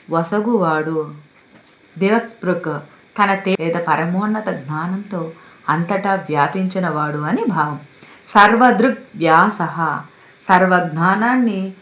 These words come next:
అందించేవాడు అంటే సర్వ విధాలైన జ్ఞానాలను విస్తృతపరచినవాడు లేదా సమస్త జ్ఞానాలు తానే అయి ఉన్నవాడు లేదా బ్రహ్మ సమానుడైన వ్యాస మహర్షి రూపంలో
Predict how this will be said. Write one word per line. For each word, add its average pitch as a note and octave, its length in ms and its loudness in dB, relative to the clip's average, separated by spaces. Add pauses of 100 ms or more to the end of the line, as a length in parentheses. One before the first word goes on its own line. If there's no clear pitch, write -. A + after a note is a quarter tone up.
(240)
అందించేవాడు D#3+ 1160 0 (600)
అంటే G3 420 -4 (360)
సర్వ G3 300 4
విధాలైన F3+ 680 2
జ్ఞానాలను G#3 920 -4 (280)
విస్తృతపరచినవాడు F3+ 1200 -2 (340)
లేదా E3+ 240 0
సమస్త F#3 460 -6
జ్ఞానాలు G3 760 -4
తానే G#3 680 -4
అయి E3 220 -6
ఉన్నవాడు D#3+ 640 -10 (460)
లేదా E3+ 360 2
బ్రహ్మ E3 400 -2
సమానుడైన G#3 880 -2
వ్యాస F3 440 -4
మహర్షి G#3 500 -4
రూపంలో E3+ 720 -6